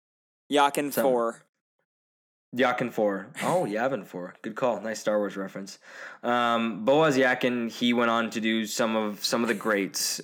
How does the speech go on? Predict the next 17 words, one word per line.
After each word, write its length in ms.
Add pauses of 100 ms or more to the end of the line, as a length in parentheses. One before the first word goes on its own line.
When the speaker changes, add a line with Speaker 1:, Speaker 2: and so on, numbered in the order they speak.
Speaker 2:
Uh, 400
Now 160
You 140
Speaker 1:
<laughs> 20
I 80
Speaker 2:
See 80
Speaker 1:
know 140
where 80
Speaker 2:
Me. 220
Speaker 1:
you're 100 (100)
going. 40 (120)
Yeah. 100 (160)
Speaker 2:
Now 140
You 180
See 220
Me 120
Two. 720